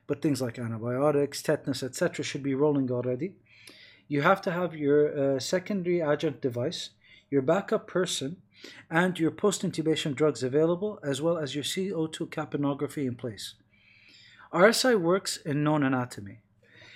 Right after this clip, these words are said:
R S I does not work in clearly difficult or questionable anatomy. And so then your dilemma becomes, do I go to the operating room where there are most re-, more resources?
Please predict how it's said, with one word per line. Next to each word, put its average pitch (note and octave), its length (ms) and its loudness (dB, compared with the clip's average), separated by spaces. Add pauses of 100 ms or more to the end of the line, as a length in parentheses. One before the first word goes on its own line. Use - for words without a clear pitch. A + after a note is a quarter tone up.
(140)
R E3+ 120 4
S G#3+ 160 2
I B3+ 120 4
does E3+ 220 -2
not F#3+ 220 0
work F3+ 220 -2
in E3 80 -4
clearly E3 360 0
difficult E3+ 540 -4
or C3+ 60 -4
questionable C3+ 580 -2
anatomy. A2+ 560 -6
And C#3 140 -2
so F3 260 4 (320)
then G#3+ 400 4
your E3 140 4
dilemma E3+ 400 4
becomes, E3 640 -2 (640)
do D#3+ 120 8
I E3 80 8
go F3+ 160 4
to G3 120 -6
the D#3 100 4
operating G3+ 420 2
room G#3 120 -2
where F3 120 0
there D3 120 4
are D3 60 2
most D#3 360 -4
re-, D3+ 200 0
more D3 200 0
resources? F#3+ 760 -4